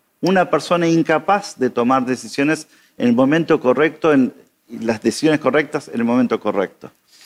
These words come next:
Él tenía un equipo, por ejemplo, para mencionar gente que estuvo acá, Monzó, o Frigerio, o Mazot.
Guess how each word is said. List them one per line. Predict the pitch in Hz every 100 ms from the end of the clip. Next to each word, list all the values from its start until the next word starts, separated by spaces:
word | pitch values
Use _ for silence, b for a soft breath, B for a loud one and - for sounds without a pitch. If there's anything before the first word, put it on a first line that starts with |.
| B B B
Él | 220 214
tenía | 208 208 208
un | 190
equipo, | 156 202 196 185
por | 160
ejemplo, | 156 175 165 160
para | 160 156
mencionar | 147 160 151 175 185
gente | 196 190
que | 156
estuvo | 139 - 135
acá, | 127 107
Monzó, | 101 127 131 - 117 90 -
o | 120
Frigerio, | - 131 - 110 87 76 _ _ b b
o | 127
Mazot. | 143 139 123 98